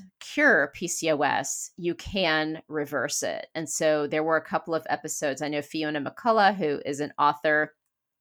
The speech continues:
and a, a clinician, she talks about some of that, as well as Doctor Jerry Lynn Pryor, who is one of your favorite guests and one of my favorite guests.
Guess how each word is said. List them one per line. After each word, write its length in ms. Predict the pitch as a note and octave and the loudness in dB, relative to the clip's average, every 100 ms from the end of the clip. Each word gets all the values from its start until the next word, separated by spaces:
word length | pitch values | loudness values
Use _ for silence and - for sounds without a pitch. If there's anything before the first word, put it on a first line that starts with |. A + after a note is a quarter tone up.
| _ | _
and 240 | - D3 C#3 | -8 -6 -2
a, 220 | C3+ C3 - | 0 0 -2
a 80 | |
clinician, 760 | D3+ - D#3 C#3+ - D3+ B2+ C3+ - - - | -4 -2 -2 -2 -4 -4 -6 -8 -16 -20 -12
she 160 | - G3+ | -6 -4
talks 380 | - E3 - | 0 0 0
about 440 | D#3+ D3 C#3+ C#3+ - | -2 2 4 2 -2
some 140 | E3+ | -4
of 120 | D#3 | -2
that, 220 | D3+ D3 D3 | 4 4 4
as 160 | D3 | 2
well 200 | D3+ D3 | 2 2
as 80 | C#3+ | 2
Doctor 280 | C#3 C#3+ D3 | -2 -2 -6
Jerry 280 | C#3 D3 C#3+ | -2 0 0
Lynn 200 | C#3 C3+ | -4 -6
Pryor, 560 | - D#3 D3 C#3+ C#3+ - | 0 2 2 2 -4 -6
who 140 | D3+ | -8
is 520 | - C#3+ C#3 - - - | -4 -4 -4 -8 -12 -12
one 260 | D3 D#3+ | -4 -2
of 140 | D3 C#3+ | -2 -4
your 480 | D3 C4 G#3+ E3 G3 | -2 4 6 4 2
favorite 400 | - D3 C#3+ C#3 | 0 0 0 -2
guests 340 | C#3+ C3+ - | 0 0 -2
and 100 | D#3 | -6
one 120 | D3 C#3+ | -6 -6
of 80 | |
my 140 | C#3+ D3 | -4 -6
favorite 400 | - C#3+ B2+ B2+ | -4 -6 -6 -4
guests. 340 | C3 - - | -4 -4 -10